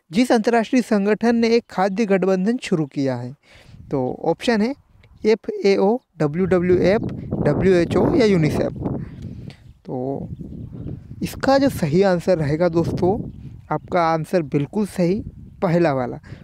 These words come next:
पहला वाला है डब्ल्यू, सॉरी, एफ़ ए ओ। जो एफ़ ए ओ है वह पहला अंतर्राष्ट्रीय संगठन है जिसने एक खाद्य गठबंधन शुरू किया है। नेक्स्ट, नेक्स्ट क्वेश्चन है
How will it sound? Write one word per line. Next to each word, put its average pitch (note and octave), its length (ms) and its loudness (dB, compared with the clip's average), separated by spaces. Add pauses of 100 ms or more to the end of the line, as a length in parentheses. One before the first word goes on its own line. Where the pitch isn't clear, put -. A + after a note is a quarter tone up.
(120)
पहला G#3+ 300 4
वाला G3 260 4
है F#3+ 180 -2
डब्ल्यू, F#3 460 0 (420)
सॉरी, E3 200 2
एफ़ - 520 0 (160)
ए G#3+ 220 2 (120)
ओ। C#3+ 180 2 (440)
जो D#3 260 0
एफ़ G#3 440 0
ए A3+ 140 4
ओ F#3+ 260 2
है G#3+ 180 4 (380)
वह G3 280 2
पहला F#3 400 0
अंतर्राष्ट्रीय G3 540 0
संगठन F3+ 580 0
है A3 200 0 (840)
जिसने G3 500 0
एक A#3+ 240 4
खाद्य G3 360 0
गठबंधन E3+ 640 2
शुरू G3+ 340 0 (120)
किया D3 260 2
है। A#2+ 160 -8 (1160)
नेक्स्ट, G#3 360 -6 (1000)
नेक्स्ट A3 300 -4
क्वेश्चन G#3 400 0
है G#3+ 160 -2